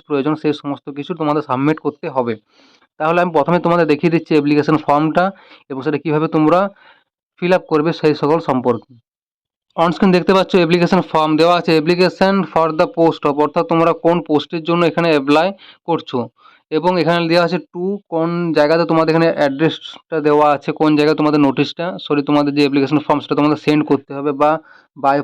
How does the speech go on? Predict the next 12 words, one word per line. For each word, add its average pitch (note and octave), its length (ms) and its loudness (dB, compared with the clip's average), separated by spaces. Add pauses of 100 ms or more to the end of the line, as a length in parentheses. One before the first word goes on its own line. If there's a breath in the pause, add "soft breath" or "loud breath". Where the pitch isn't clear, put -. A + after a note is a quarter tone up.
post, D#3+ 180 0 (140)
স্পিড D#3 300 -10
পোস্টের D3+ 340 -6
মাধ্যমে C#3+ 320 -2
পাঠাতে C3 340 -2
হবে। A#2 160 -4 (520 soft breath)
The - 80 -4 (100)
subdivisional D#3 560 0
official D#3 300 -2 (100)
বিধাননগর D3 540 2 (100)
প্রেসিডেন্টস D3 500 -2 (640 soft breath)
আইডিয়াল D#3 380 0